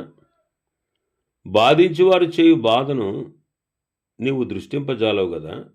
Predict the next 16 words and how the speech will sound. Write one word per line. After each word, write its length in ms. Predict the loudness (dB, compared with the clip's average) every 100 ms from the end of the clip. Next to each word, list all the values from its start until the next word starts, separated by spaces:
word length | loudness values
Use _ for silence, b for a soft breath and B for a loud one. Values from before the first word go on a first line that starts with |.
| _ _ _ _ _ _ _ _ _ _ _
కపటులను 560 | -2 -2 -2 0 0 2
నీవు 220 | 2 2
చూచియు, 600 | 0 -4 -6 -6 -4 -4
దుర్మార్గులు 640 | -4 -6 -4 -4 -4 -4 -6
తమ 260 | -6 -6
కంటే 420 | -4 -6 -4 -2 -2
ఎక్కువ 240 | -2 -6
నీతిమంతుల-, 720 | -4 -6 -6 -8 -6 -6 -6
నీతిపరులను 640 | -6 -8 -6 -6 -4 -4
నాశనం 340 | -4 -6 -6 -8
చేయగా 300 | -4 -4 -4
నీవు 200 | -4 -6
చూచియు 800 | -2 -2 -2 2 2 2 -4 -14 _ _ _ _ _ _ _ _ _ _ _ _ _ _ _ _ _
ఎందుకు 260 | -6 -4 -6
ఊరుకుంటున్నావు?" 760 | -6 -6 -10 -10 -10 -10 -14 _ _ _ _ _
అంటాడు. 380 | -18 -18 -20 -20